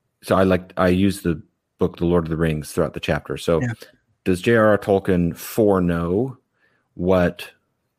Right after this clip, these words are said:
Speaker 1: uh, Bilbo or what Frodo is going to do later on in the book?
Speaker 2: Hmm.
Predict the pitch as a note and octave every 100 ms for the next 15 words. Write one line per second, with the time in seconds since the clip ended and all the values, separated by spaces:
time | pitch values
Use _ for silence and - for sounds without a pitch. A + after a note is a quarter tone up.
0 | _ E2+ E2+ D#2+ D#2 - F2+ F#2+ F#2+ G2+
1 | G2+ G#2 B2 - _ F2 F2+ F2 - F#2
2 | G2 G2+ F2+ - F2 F2 F2+ F2 F2+ G2+
3 | A#2+ _ _ F2 F2+ F#2 F#2+ E2 F2 F2+
4 | D#2 D#2 F2 A2 - _ _ - A#2+